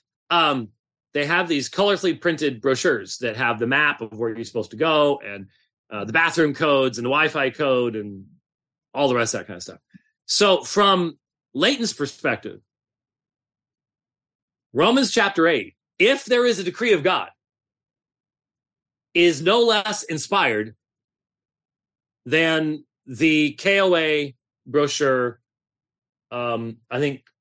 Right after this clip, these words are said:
um, my next stop is at a K O A. So I'll be given one of those things again. And they're equal because God's sovereign decree. And,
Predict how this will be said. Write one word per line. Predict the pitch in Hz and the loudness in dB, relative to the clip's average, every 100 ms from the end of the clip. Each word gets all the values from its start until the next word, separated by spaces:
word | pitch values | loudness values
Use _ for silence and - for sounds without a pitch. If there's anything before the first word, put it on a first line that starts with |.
| 104 | -14
um, | 101 101 98 95 - _ _ _ _ _ _ _ _ _ | -12 -12 -14 -18 -20 _ _ _ _ _ _ _ _ _
my | - 135 | -4 0
next | 143 139 | 0 0
stop | - 143 123 - | -2 0 -2 0
is | 131 123 | -2 0
at | 120 | -2
a | |
K | 110 127 | -2 -2
O | 113 110 | -2 -2
A. | 107 101 _ _ _ | -4 -6 _ _ _
So | - 139 | -4 -2
I'll | 131 135 | 0 0
be | 139 | 0
given | 131 135 131 | 0 0 0
one | 123 | -2
of | |
those | 120 113 | 0 -2
things | 127 113 113 - | -2 -2 -4 -6
again. | 135 120 113 107 101 _ _ _ _ _ _ _ _ | -6 -4 -4 -6 -8 _ _ _ _ _ _ _ _
And | 139 135 131 131 120 - _ _ _ | -2 2 2 0 -4 -8 _ _ _
they're | 123 147 | 2 4
equal | 135 107 95 - _ | 2 -2 -12 -14 _
because | 123 117 135 120 | -12 0 0 0
God's | - 135 123 117 | 0 0 0 -2
sovereign | - 135 120 | -2 -2 -2
decree. | 110 139 110 - _ _ _ _ _ _ _ _ _ _ _ _ _ _ _ _ _ _ _ _ _ _ _ _ _ _ _ _ _ _ _ _ _ _ _ | -6 -6 -6 -10 _ _ _ _ _ _ _ _ _ _ _ _ _ _ _ _ _ _ _ _ _ _ _ _ _ _ _ _ _ _ _ _ _ _ _
And, | 190 | 0